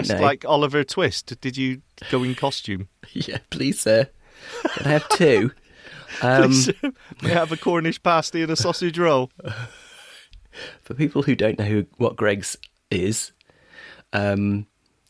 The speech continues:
Speaker 1: it's a bakery chain, and they are absolutely brilliant because their food is amazing and it's really cheap. I think their pasties are still, like, a quid each or something, aren't they? Might be
Speaker 2: Oh,
Speaker 1: a bit
Speaker 2: you,
Speaker 1: more
Speaker 2: I'm
Speaker 1: these
Speaker 2: sorry,
Speaker 1: days.
Speaker 2: sir. I'm sorry. You haven't found here up north the Pound Bakery.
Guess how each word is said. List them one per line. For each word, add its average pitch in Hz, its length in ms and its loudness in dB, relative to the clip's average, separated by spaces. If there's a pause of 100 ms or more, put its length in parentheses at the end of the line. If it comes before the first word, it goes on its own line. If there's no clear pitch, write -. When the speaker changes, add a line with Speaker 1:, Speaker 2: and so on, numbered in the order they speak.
(140)
Speaker 1:
it's - 160 -6
a 110 40 2
bakery 104 360 -2
chain, 98 440 -2
and 95 260 -4
they 101 200 -2
are - 200 -6
absolutely - 480 -10
brilliant 107 380 -4
because - 240 -8
their 92 120 -4
food 113 360 -4
is - 160 -10 (120)
amazing 110 760 2
and 104 120 -4
it's - 160 -6
really 104 200 -2
cheap. 95 300 -4
I 123 60 -4
think 285 200 -2
their - 80 -2
pasties - 400 -8
are 101 60 -4
still, 110 220 -2
like, 95 160 -6
a 92 40 -14
quid 92 220 -4
each 123 200 -4
or - 40 -10
something, - 320 -8
aren't 92 140 -8
they? 123 180 -6 (760)
Might 120 180 0
be 110 60 -2
Speaker 2:
Oh, 139 160 4
Speaker 1:
a 120 40 -2
bit - 80 0
Speaker 2:
you, - 80 0
Speaker 1:
more 87 140 -2
Speaker 2:
I'm 156 100 2
Speaker 1:
these - 100 -2
Speaker 2:
sorry, 208 220 2
Speaker 1:
days. - 80 -2
Speaker 2:
sir. 170 340 0 (200)
I'm 175 100 -4
sorry. 165 360 2
You 175 300 -4
haven't 151 280 -2
found 123 400 0
here 170 320 4
up 147 180 0
north 135 500 -4
the 127 300 -2
Pound 160 480 -4
Bakery. 92 520 -6